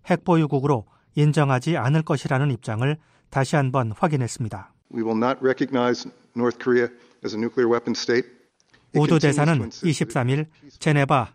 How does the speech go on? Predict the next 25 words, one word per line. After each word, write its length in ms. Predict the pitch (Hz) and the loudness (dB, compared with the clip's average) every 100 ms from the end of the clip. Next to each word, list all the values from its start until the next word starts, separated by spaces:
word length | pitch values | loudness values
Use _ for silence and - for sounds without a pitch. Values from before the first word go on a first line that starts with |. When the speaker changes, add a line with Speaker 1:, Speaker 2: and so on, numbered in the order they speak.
| - | -2
Speaker 1:
유엔 260 | 151 165 | 2 2
본부에서 440 | 160 156 151 135 143 | 2 0 0 0 -2
열린 340 | 131 135 104 - | -2 -4 -6 -4
군축 400 | 160 - 151 139 | -4 -2 -4 -2
회의에서 400 | 113 98 139 139 _ _ _ _ | -4 -4 -8 -8 _ _ _ _
북한이 480 | - 147 147 160 104 - _ _ | -6 0 2 2 -2 -8 _ _
어떤 420 | 143 135 175 143 | -4 0 0 2
핵 220 | 175 151 | -2 -2
위협에도 340 | 147 135 131 | -2 -2 -4
맞설 320 | 135 110 - 117 | -4 -4 -6 -8
수 120 | 127 | -6
있는 280 | 107 139 156 - _ _ | -4 -4 -4 -8 _ _
강력하고 760 | - 139 151 147 - 127 156 107 _ _ | -2 0 2 0 -2 -2 -2 -2 _ _
신뢰할 500 | - 202 175 160 147 | -6 -2 0 2 0
만한 320 | 123 120 156 160 _ _ | -2 0 -2 -4 _ _
핵 160 | - 175 | -2 0
억지력을 480 | 143 - 175 151 165 | 0 0 -2 0 0
갖췄다고 600 | 160 131 160 156 143 123 | -4 -6 -6 -4 -4 -4
주장한 480 | 117 113 107 127 156 - _ _ | -8 -8 -4 -2 -4 -6 _ _
한대성 580 | - 170 156 139 165 120 - _ _ _ | -4 0 2 2 0 -2 -6 _ _ _
북한 400 | 147 - 170 170 | -6 0 0 2
제네바 400 | 160 147 143 139 | 0 0 0 -2
대표부 480 | 127 - 127 156 | -2 -4 -4 -4
대사의 400 | 156 127 123 139 | -2 -4 -4 -4
발언에 420 | 127 113 104 123 | -4 -6 -4 -6